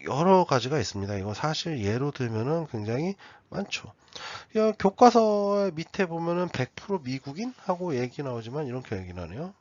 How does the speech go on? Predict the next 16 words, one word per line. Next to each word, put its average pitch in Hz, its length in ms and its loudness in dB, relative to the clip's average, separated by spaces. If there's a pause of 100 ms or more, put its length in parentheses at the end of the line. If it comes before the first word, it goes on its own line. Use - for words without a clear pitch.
(120)
파자마는 269 720 0 (500)
어디서 147 280 -4
왔다? 185 360 -4 (340)
인도에서 120 500 0
왔고, - 240 -12 (920)
침대는 262 520 0
페르시아에서 269 720 0
왔고, - 320 -16 (1200)
우산은 233 480 2
인도에서 226 540 0
만들어진 160 580 0
게 131 100 -8
최초이고, - 680 -12 (1400)
동전은 233 520 0
고대 165 280 -2
터키에서, - 800 -4